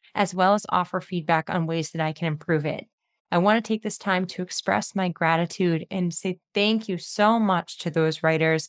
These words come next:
It's because of you that I can make the show the best it can be,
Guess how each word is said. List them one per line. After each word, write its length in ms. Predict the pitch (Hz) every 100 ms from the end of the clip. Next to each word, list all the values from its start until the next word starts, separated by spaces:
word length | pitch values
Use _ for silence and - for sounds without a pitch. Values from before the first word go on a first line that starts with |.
| -
It's 180 | 190 -
because 540 | 214 - - 208 220
of 160 | 233 -
you 200 | 196 196
that 180 | - -
I 160 | 165
can 200 | 180 202
make 240 | 185 180 -
the 80 | 185
show 280 | - 175
the 120 | 165 160
best 460 | - 151 170 -
it 120 | 208
can 220 | - 202 185
be, 400 | 175 156 151